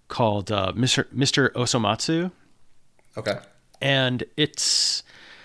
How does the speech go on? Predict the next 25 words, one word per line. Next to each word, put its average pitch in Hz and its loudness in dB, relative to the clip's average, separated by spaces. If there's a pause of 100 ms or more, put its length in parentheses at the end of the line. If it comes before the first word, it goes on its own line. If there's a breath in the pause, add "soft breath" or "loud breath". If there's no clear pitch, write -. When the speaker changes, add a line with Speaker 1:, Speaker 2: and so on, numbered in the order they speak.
(360 soft breath)
Speaker 1:
I, 135 8
I 135 4
really 151 6
enjoyed 123 4
it, 117 2 (220)
um, 107 2
what, 120 -4
what 120 0
I've 113 -4
seen 113 -2
of 107 -2
it 104 -4
so 110 -2
far. 101 -2 (100)
And 104 -2
it's - -4 (100)
a, 104 0 (960 soft breath)
it's - -8
kind 151 2
of 151 0
like 165 4
a 139 8
remake, 120 2
reboot, 107 -2 (180)
sequel 113 0